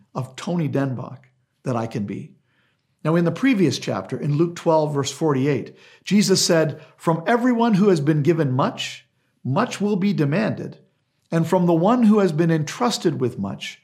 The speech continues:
much more will be asked." That's my choice.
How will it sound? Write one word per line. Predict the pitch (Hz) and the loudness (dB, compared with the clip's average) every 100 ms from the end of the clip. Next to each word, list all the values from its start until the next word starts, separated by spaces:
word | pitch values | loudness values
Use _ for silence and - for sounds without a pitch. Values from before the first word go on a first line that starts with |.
| _ _ _ | _ _ _
much | 135 151 147 - | 0 0 0 -2
more | 147 170 113 107 110 _ _ _ - | 0 2 0 -4 -10 _ _ _ -6
will | 131 | -4
be | 120 117 | -4 -6
asked." | - - - - - _ _ _ _ _ _ _ _ _ | -8 -12 -16 -20 -20 _ _ _ _ _ _ _ _ _
That's | 165 175 | -4 -2
my | 156 | -4
choice. | 123 117 - - - | -4 -6 -10 -16 -20